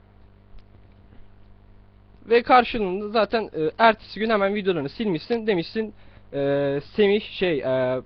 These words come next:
Semih değil, kutsal gerizekalılar beni, bana dislike attırdı. Yok öyle bir şey. Biz dislike attıracak olsaydık herhalde senin kanalın üç günde, dört günde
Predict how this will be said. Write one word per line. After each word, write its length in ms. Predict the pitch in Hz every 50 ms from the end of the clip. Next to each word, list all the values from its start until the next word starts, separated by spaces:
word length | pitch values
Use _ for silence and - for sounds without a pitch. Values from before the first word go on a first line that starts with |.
| - - - -
Semih 340 | - - 175 170 160 156
değil, 120 | 143 135 -
kutsal 340 | - 214 - - 220 208 208
gerizekalılar 720 | 196 190 180 180 170 160 - 156 139 143 156 185 196 175
beni, 260 | 156 147 151 165 170 - - - - - - - - -
bana 220 | 143 151 165 170
dislike 420 | 160 156 - - 151 143 143 - 123
attırdı. 320 | 107 - - 110 120 160
Yok 240 | 254 320 294 294 -
öyle 200 | 247 208 175 139
bir 60 | 127
şey. 180 | - - 101 101 - - - - - - - - - - - - - - - - 147 - - - - - - 151 151 151 - 151 - 151 - - - - - - - - - - 208
Biz 180 | 220 202 185
dislike 400 | 220 240 - - 170 135 - 208
attıracak 360 | 202 - - 131 143 185 -
olsaydık 440 | 226 196 - - 117 - - - -
herhalde 320 | 262 220 196 156 143 165 190
senin 220 | - 202 180 180
kanalın 340 | - 202 160 135 143 165 202 - - - - - - - -
üç 180 | 226 - -
günde, 280 | - 143 123 135 165 175
dört 220 | 190 165 - -
günde 300 | 127 117 123 151 180 185